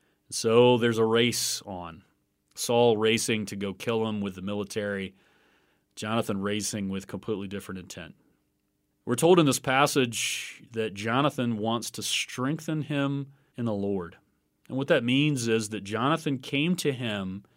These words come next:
in that critical life and death moment to remind him of his faith, to remind him of the Lord, the work that the Lord had done in the past,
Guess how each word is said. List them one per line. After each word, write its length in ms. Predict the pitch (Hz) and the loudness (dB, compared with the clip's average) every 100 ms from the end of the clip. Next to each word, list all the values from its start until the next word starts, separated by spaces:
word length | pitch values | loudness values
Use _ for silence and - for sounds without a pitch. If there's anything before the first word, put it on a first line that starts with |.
| _ _ | _ _
in 80 | 107 | -8
that 200 | 113 - | -6 -8
critical 680 | - - 147 160 151 147 120 | -6 4 4 4 2 2 2
life 320 | 120 131 123 | 2 2 0
and 160 | 120 107 | -4 0
death 260 | 110 107 | -2 -2
moment 640 | 107 101 98 92 92 - - | -6 -6 -6 -8 -12 -18 -10
to 120 | 117 | -6
remind 680 | 107 104 104 117 135 151 143 | -4 -4 -2 2 2 2 0
him 520 | 139 135 131 127 - _ - | -2 -2 -2 -6 -10 _ -8
of 160 | 117 | -6
his 180 | 120 - | -4 -6
faith, 540 | - 147 113 - - _ _ _ _ _ _ - | -6 -4 -4 -6 -16 _ _ _ _ _ _ -12
to 140 | - | -4
remind 480 | 110 110 120 143 147 | -2 2 4 4 2
him 200 | 139 135 | 0 2
of 200 | 123 113 | 2 0
the 60 | 107 | -2
Lord, 640 | 104 110 117 110 90 - _ _ - | 0 2 6 4 2 -10 _ _ -10
the 60 | |
work 520 | 98 107 135 156 160 - | -4 6 8 8 4 -10
that 120 | 127 | -6
the 80 | 117 | -2
Lord 340 | 113 120 123 | 2 2 2
had 200 | 110 104 | 0 -4
done 320 | 107 113 117 | -2 0 0
in 80 | 107 | -2
the 80 | 98 | -6
past, 680 | - 117 113 107 - - | -6 -4 -4 -4 -8 -14